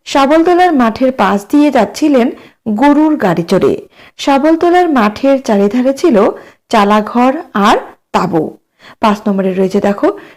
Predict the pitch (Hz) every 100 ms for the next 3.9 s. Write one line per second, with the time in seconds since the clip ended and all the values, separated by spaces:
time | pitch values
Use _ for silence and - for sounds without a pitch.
0 | - 320 294 302 320 339 349 311 233 220
1 | 277 220 202 220 247 277 277 277 285 285
2 | - - 226 208 220 240 294 277 330 214
3 | - - - _ 277 269 262 285